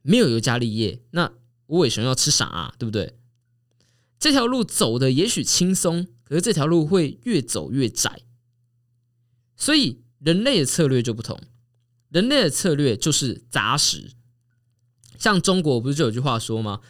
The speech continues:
呃，地上跑的除了汽车，水上跑的除了汽艇，天上飞的除了飞机，其他都可以吃。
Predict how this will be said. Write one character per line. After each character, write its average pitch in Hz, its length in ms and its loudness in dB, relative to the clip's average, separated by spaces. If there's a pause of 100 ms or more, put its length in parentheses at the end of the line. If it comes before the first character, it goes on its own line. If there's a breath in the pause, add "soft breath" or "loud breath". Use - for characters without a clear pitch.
(200 soft breath)
呃， 101 260 -4
地 - 300 -6
上 131 240 -2
跑 95 240 -6
的 98 300 -6
除 127 240 -6
了 110 240 -2
汽 - 180 -4
车， 107 340 -2
水 127 220 -4
上 180 160 0
跑 139 160 -2
的 107 100 -4
除 123 160 -8
了 123 80 -2
汽 123 240 -2
艇， - 280 -10 (280 soft breath)
天 208 220 0
上 196 160 0
飞 170 200 0
的 160 60 2
除 139 140 -2
了 131 80 0
飞 127 180 -2
机， 117 460 -4
其 - 80 -12
他 117 100 -2
都 120 80 -2
可 107 120 -2
以 - 20 -4
吃。 95 320 -2